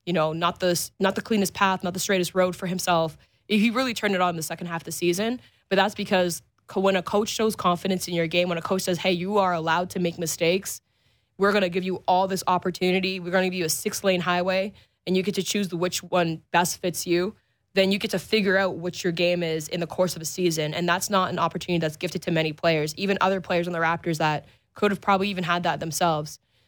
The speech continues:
But that's a matter of, like, timing and potential and how you see the shaping of this team. Like, there's so many factors that go into why you would give a player more opportunity than another one.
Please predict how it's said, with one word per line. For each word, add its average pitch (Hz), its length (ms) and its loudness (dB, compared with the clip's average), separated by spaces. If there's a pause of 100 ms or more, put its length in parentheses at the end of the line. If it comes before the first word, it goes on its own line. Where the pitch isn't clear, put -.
(120)
But 190 80 4
that's 190 180 2
a - 20 0
matter 185 240 2
of, 165 120 -4
like, 165 200 -2
timing 190 520 0
and 160 100 -6
potential 185 600 0
and 165 120 -2
how 180 180 0
you 180 120 -2
see 185 160 -8
the 170 80 -2
shaping 180 380 0
of 170 100 -2
this 175 160 -4
team. 202 300 2
Like, 165 140 -6
there's 180 120 -2
so 202 160 2
many 190 220 2
factors 170 380 0
that 170 120 -4
go 175 160 2
into 170 220 -2
why 165 260 2
you 165 140 -4
would 165 100 -8
give 165 160 0
a 165 60 -2
player 165 320 0
more 165 160 2
opportunity 165 460 0
than 160 180 -4
another 160 280 -2
one. 160 280 -6